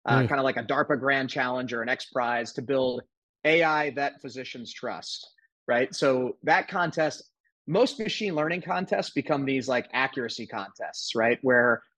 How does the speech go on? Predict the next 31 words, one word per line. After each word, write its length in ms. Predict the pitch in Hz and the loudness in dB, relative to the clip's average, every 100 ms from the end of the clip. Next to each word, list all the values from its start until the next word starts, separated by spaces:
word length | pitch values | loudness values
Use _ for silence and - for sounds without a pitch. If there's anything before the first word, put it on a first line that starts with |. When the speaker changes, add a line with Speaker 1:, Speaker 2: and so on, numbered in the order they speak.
| _ | _
Speaker 1:
if 100 | - | 2
you 100 | 143 | 4
can 120 | 156 147 | 4 6
get 220 | 160 139 | 4 6
one 180 | 185 196 | 6 6
one-thousandth 680 | 185 160 156 170 156 156 151 | 4 4 4 4 2 -2 -2
of 80 | |
a 60 | 139 | -4
point 340 | - 151 143 | -2 -4 -4
more 200 | 147 135 123 | -4 -6 -2
accurate, 500 | 120 - 165 190 - | -4 -4 -4 -4 -4
then 120 | 131 123 | -8 -4
that's 240 | 127 - | -6 -6
better. 420 | 120 117 92 73 - - | -6 -6 -6 -10 -16 -4
Um, 320 | 131 117 104 - _ | -2 -2 -4 -14 _
Speaker 2:
Hmm. 120 | 143 113 - _ _ _ _ - | -2 -2 -6 _ _ _ _ 2
Speaker 1:
for 80 | 170 | 4
the 80 | |
C 180 | 165 214 | 6 4
M 80 | 202 | 6
S 160 | 220 220 | 4 4
challenge, 400 | 196 160 156 139 | 2 2 2 2
there 80 | |
were 120 | 139 139 | 2 2
three 220 | 185 196 | 0 0
components. 460 | 135 131 113 107 | 0 -4 -6 -2
There 80 | 147 | 2
was 220 | 147 208 208 | 6 6 6
an 60 | |
accuracy 500 | 156 170 170 139 - | 2 0 -2 -4 -4
component, 480 | 120 117 110 101 127 | -10 -10 -10 -10 -10